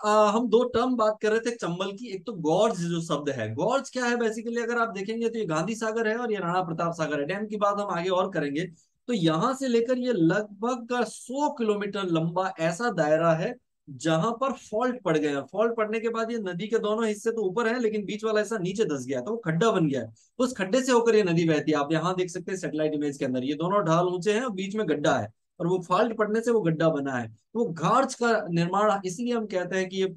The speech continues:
ये नदी पूरी खा-, उसमें बहती है और फिर नदी erosion करके उसको और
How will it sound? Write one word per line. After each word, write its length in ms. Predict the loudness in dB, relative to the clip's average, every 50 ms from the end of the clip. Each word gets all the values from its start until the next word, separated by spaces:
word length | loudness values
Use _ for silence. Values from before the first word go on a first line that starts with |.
| -6 -4
ये 120 | -2 0
नदी 240 | 0 0 0 -2 -4
पूरी 240 | -4 -4 -4 -6 -6
खा-, 320 | -6 -4 -4 -4 -4 -6 -10 -8
उसमें 280 | -8 -8 -6 -4 -2 0
बहती 280 | 2 2 0 0 2 2
है 60 | 2
और 100 | 2 2
फिर 100 | 0 -2
नदी 220 | -2 -2 -2 -2
erosion 460 | 0 2 2 2 2 2 0 -2 -2
करके 240 | -2 -2 -2 -2 -2
उसको 280 | -4 -4 -4 -2 0 0
और 180 | 0 0 -2